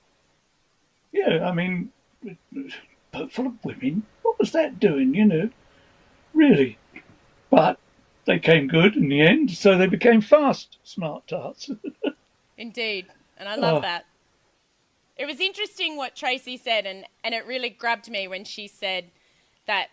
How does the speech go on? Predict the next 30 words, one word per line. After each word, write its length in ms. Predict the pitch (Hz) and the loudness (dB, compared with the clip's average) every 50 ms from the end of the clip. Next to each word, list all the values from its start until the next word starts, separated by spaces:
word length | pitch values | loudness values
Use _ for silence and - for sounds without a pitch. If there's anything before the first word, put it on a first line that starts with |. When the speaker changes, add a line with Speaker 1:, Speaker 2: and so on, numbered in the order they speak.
| _ - | _ -10
Speaker 2:
there 120 | 226 233 | -8 -8
was 140 | 220 226 220 - | -8 -8 -10 -10
so 260 | - 269 262 262 262 | -10 -8 -6 -6 -6
much 300 | 254 233 208 - - _ | -6 -8 -10 -10 -14 _
pressure 360 | - 269 254 254 - 233 202 | -12 -12 -10 -10 -10 -12 -12
because 320 | 175 196 202 - 233 226 | -12 -14 -16 -14 -16 -16
she 140 | - - 233 220 | -14 -14 -16 -16
felt 300 | - - 233 233 - 131 | -8 -6 -4 -4 -4 -6
like 220 | 208 214 214 - | -8 -8 -8 -8
she 200 | - - 247 226 | -12 -16 -16 -14
wasn't 600 | 208 196 214 214 214 208 214 202 190 175 _ _ | -10 -8 -8 -8 -8 -8 -12 -12 -12 -14 _ _
just 360 | - - 202 196 - - - | -12 -12 -12 -10 -12 -16 -16
trying 360 | - 247 202 196 196 190 190 | -14 -12 -10 -8 -8 -10 -10
to 120 | 180 - 208 | -14 -18 -16
make 280 | 185 190 190 196 - | -10 -10 -10 -8 -10
a 60 | 196 185 | -12 -14
step 300 | - - 208 175 - _ | -12 -12 -12 -12 -12 _
forward, 480 | - 254 254 247 208 165 160 160 185 _ _ _ _ _ _ _ _ - | -8 -6 -4 -4 -4 -6 -8 -10 -14 _ _ _ _ _ _ _ _ -8
but 100 | 220 214 | -6 -4
if 100 | 226 233 - | -4 -6 -8
she 160 | - - 226 | -10 -14 -14
didn't 380 | 185 - 240 262 226 233 - - | -12 -8 -8 -8 -8 -8 -14 -20
succeed, 880 | - - 190 _ - - - - 262 269 269 247 220 196 180 165 170 | -20 -20 -20 _ -18 -20 -14 -6 -4 -4 -2 -4 -6 -12 -16 -16 -18
she 220 | - - - 220 208 | -18 -16 -14 -14 -12
might 260 | 214 202 202 196 - | -10 -8 -10 -8 -8
be 100 | 202 202 | -10 -12
holding 340 | 214 214 202 202 202 202 202 | -10 -8 -10 -10 -10 -10 -10
other 220 | 196 196 180 202 | -10 -10 -10 -10
women 420 | 196 175 185 196 196 190 185 185 190 | -14 -12 -12 -12 -12 -12 -14 -16 -12
back. 440 | - 175 156 180 - - _ _ | -12 -8 -8 -8 -8 -10 _ _